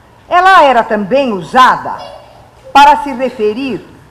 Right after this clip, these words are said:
ao cuidado com as crianças e a sua educação, para o desenvolvimento das qualidades e das faculdades naturais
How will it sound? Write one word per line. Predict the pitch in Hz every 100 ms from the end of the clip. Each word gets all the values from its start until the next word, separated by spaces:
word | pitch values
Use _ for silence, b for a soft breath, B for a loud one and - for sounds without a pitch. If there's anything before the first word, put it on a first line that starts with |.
| - -
ao | 233 254
cuidado | 240 247 208 160 233 269 226 240
com | 247 240
as | 214
crianças | - 240 240 247 262 254 - 262 - - _ _ _ - - 202
e | 226
a | 233
sua | 233 - 277 269 269 254 - - - _ -
educação, | 311 226 277 262 190 - 110 90 - _ _ _ - - - - - - - _ _ _
para | 240 247
o |
desenvolvimento | 180 254 233 240 196 226 262 226
das | 220 -
qualidades | - 277 262 175 208 240 269 208 269 220
e |
das | 226 214 -
faculdades | 240 240 202 240 254 233 190
naturais | 240 330 311 247 247 269 285